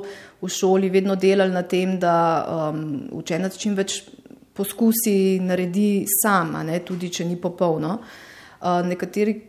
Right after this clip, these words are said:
so imeli zelo, uh, bogato pomoč doma in ti so se zdaj na, nanjo navadili, a ne. Zdaj, ko je pa v šoli za šolsko klopjo, ko moraš sam rešiti nalogo, uh, se pa kar nekako ne znajdejo.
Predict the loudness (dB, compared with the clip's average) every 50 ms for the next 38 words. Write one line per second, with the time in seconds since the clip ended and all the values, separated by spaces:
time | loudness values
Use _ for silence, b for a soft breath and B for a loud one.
0 | -20 -18 -14 -10 -4 -2 -2 0 0 0 0 2 0 0 -2 0 2 4 6 6
1 | 6 4 2 0 -2 -2 -2 -2 0 2 2 2 2 2 -2 -2 -2 -2 -2 -2
2 | -2 -4 -4 -4 -4 -2 -2 0 2 2 4 4 2 0 B B B B B B
3 | B -4 0 0 0 0 0 0 2 2 2 2 0 0 0 0 0 0 2 2
4 | 2 2 2 0 0 0 2 4 4 6 4 4 4 4 2 2 2 0 -4 -8
5 | -8 -6 -6 -4 -4 -2 0 0 0 2 0 0 0 2 2 2 2 0 -4 -6
6 | -6 -2 0 2 4 4 4 4 2 2 0 -4 -4 0 0 0 0 0 -2 -6
7 | -6 -4 -4 -4 -2 0 2 4 4 4 2 0 -4 -4 -4 -4 -4 -4 -2 0
8 | 0 0 2 2 0 0 -2 -4 -8 -6 -4 -4 0 0 2 2 4 4 4 4
9 | 2 -2 -10 -18 -18 -20 -20 -20 -12 _ -2 2 2 4 4 4 2 2 0 0
10 | 0 0 0 -2 0 0 0 0 0 0 0 -2 -4 -2 -2 -4 -4 -6 -6 -6
11 | -8 -8 -8 -8